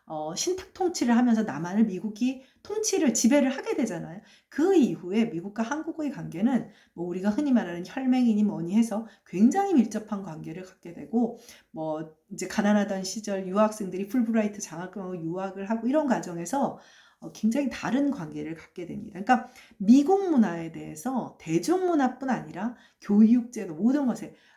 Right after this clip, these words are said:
굉장히 맹목적인, 지금도 그래요, 지금도. 왜냐하면 여러분들의 정서 속에도 사실 있습니다. 우리 세대만큼은 아니지만.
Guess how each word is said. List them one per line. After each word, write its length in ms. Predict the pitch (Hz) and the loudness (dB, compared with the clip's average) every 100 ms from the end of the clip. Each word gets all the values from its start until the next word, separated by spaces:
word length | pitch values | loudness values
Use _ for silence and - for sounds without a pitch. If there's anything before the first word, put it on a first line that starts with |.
| _ - | _ -2
굉장히 500 | 247 285 359 359 233 | 0 2 2 2 6
맹목적인, 720 | 190 247 311 - 220 180 196 | 8 8 6 2 -4 -2 -4
지금도 580 | - 240 349 381 392 370 | 4 6 6 4 4 0
그래요, 320 | - 131 156 | -4 -14 -16
지금도. 480 | - - - - - - _ _ | -20 -20 -20 -20 -20 -20 _ _
왜냐하면 760 | 175 180 196 180 202 220 175 160 - - | -8 -2 -2 0 4 4 2 -6 -16 2
여러분들의 880 | 196 247 339 320 302 262 254 254 285 | 6 8 6 4 0 0 0 0 -2
정서 380 | 277 165 160 226 | -4 -8 -4 -4
속에도 640 | - 170 156 185 220 226 _ | -4 -8 -10 -6 -6 -6 _
사실 360 | - - - 254 | -20 -10 0 2
있습니다. 540 | - - 254 220 139 | 2 0 0 0 -2
우리 280 | 160 175 208 | -8 -2 -2
세대만큼은 880 | 202 277 262 214 127 151 - 175 165 | -2 -2 -2 -2 -4 -10 -14 -12 -12
아니지만. 720 | 139 156 156 147 170 240 | -12 -12 -12 -8 -2 -2